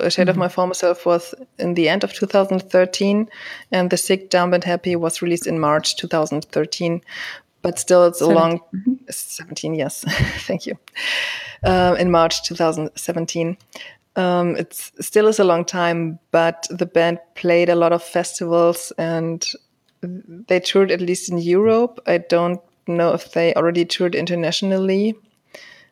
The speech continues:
Speaker 1: Um, yeah, but maybe they were still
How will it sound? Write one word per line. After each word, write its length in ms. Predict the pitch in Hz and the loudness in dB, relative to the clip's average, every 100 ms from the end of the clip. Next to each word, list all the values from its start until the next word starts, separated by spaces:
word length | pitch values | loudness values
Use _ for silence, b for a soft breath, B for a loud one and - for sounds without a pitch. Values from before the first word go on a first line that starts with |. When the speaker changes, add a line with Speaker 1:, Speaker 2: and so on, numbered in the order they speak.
| _ | _
Speaker 1:
Um, 500 | 175 175 175 175 165 160 | -2 0 0 0 -2 0
yeah, 100 | 185 | 2
but 240 | 180 - | 2 0
maybe 320 | 175 180 196 190 | 2 2 4 4
they 380 | 180 175 175 | 6 6 4
were 260 | 165 170 165 | 4 4 2
still 720 | - - 175 175 170 170 185 | 0 -2 4 6 6 4 0